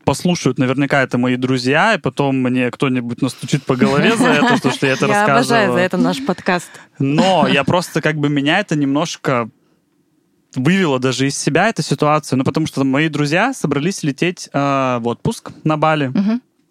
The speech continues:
Speaker 1: А там наши общие другие друзья уже живут.
Speaker 3: Мгм.
Speaker 1: И когда они у-, не узнали, что те летят, э, к ним, они говорят: «Я тебе щас скину список покупок, то, что нужно купить, нам привезти. Вы нам, вы нам привезите».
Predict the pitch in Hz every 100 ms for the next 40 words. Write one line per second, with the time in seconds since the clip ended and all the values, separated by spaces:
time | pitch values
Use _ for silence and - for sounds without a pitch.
0 | - - 160 147 131 190 254 254 _ -
1 | - 208 - 170 - 170 170 151 131 123
2 | 120 143 165 139 139 143 120 113 - -
3 | 190 214 240 - - 139 170 190 190 185
4 | 180 175 165 170 156 - 151 147 143 160
5 | 147 143 147 139 - 143 135 - 214 381
6 | 359 _ _ _ _ _ 143 175 180 175
7 | 147 131 - 160 190 196 185 - 175 -
8 | 196 156 - 190 - 139 147 - 294 196
9 | - 175 - 160 160 147 135 165 233 160
10 | 170 160 160 151 - 139 143 220 190 160
11 | 196 196 165 170 156 131 123 -